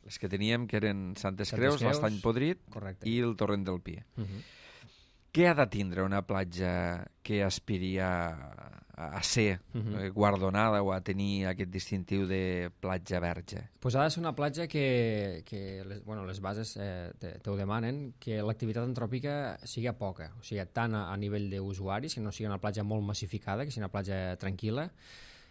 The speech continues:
Speaker 2: eh, sobretot que, que el, les infraestructures i serveis que hi hagin al voltant de la platja, o sigui, que no hi hagin lavabos, que no hi hagin, sí, bueno, poden haver dutxes, però, però tampoc no aquelles dutxes, allò, tres o quatre dutxes perquè tothom pugui...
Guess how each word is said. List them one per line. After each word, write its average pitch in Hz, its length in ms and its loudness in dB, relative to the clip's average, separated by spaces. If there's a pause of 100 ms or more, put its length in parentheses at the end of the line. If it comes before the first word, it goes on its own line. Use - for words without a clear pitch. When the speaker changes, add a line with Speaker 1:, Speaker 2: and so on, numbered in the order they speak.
Speaker 2:
eh, 113 680 8
sobretot 117 480 4
que, 107 760 4
que 101 360 2
el, 98 320 -2 (340)
les 113 140 0
infraestructures 117 760 2
i 117 60 2
serveis 107 480 2
que 101 420 0
hi 98 80 2
hagin 104 240 4
al 104 80 2
voltant 98 300 0
de 104 80 2
la 95 120 0
platja, 95 600 -4 (240)
o 95 80 -10
sigui, 95 160 -4
que 98 80 -2
no 101 80 2
hi 101 80 2
hagin 95 200 -2
lavabos, 120 760 0
que 104 80 -8
no 98 60 -2
hi 95 40 0
hagin, 101 840 -4 (240)
sí, - 200 -14
bueno, 98 220 -4
poden 113 180 4
haver 113 160 4
dutxes, 143 400 2
però, 95 420 -2 (440)
però 101 100 -6
tampoc 98 300 0
no 104 140 2
aquelles 98 340 -2
dutxes, 98 420 -4
allò, 95 400 0
tres 113 180 -4
o 104 40 -4
quatre 104 180 -2
dutxes 104 380 -4
perquè 101 160 -4
tothom 101 340 -2
pugui... 104 220 -2